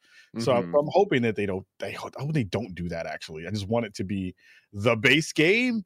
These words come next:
Speaker 1: add all the stuff to that, and then that is the product that you put out into the world.
Speaker 2: Yeah, I mean, that's, it's interesting, though, 'cause that's what they did with five, right? Like, they,
Speaker 1: Yes.
Speaker 2: they, they tried doing that, and then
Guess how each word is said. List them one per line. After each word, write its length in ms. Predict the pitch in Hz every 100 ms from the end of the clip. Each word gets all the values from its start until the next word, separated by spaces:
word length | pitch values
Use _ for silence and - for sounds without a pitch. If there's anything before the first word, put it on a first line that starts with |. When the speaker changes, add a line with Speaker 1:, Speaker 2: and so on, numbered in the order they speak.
| _ -
Speaker 1:
add 200 | 135 160
all 200 | 151 147
the 80 | 147
stuff 240 | - 156 147
to 200 | - 139
that, 260 | 135 165 151
and 120 | 135
then 100 | 131 120
that 160 | 120
is 80 | 113
the 80 | 101
product 300 | - 98 90
that 120 | 85
you 60 | 85
put 140 | 90
out 100 | 73
into 160 | 76 78
the 60 |
world. 160 | 69 - - -
Speaker 2:
Yeah, 220 | 202 226
I 40 | 165
mean, 140 | 156
that's, 200 | 185 190 -
it's 140 | 180
interesting, 320 | 208 254 226 147
though, 100 | 110
'cause 120 | 120
that's 200 | 127 131
what 100 | 156
they 120 | 147
did 240 | 110 110 113
with 160 | 104 -
five, 500 | - 110 190 - -
right? 300 | 80 120 123
Like, 140 | 110
they, 180 | 123 123
Speaker 1:
Yes. 80 | 120 - -
Speaker 2:
they, 180 | 123 123
they 160 | 117
tried 480 | 117 - 175 196 180
doing 260 | 117 101 95
that, 220 | 90 101
and 180 | 131 135
then 340 | 139 156 143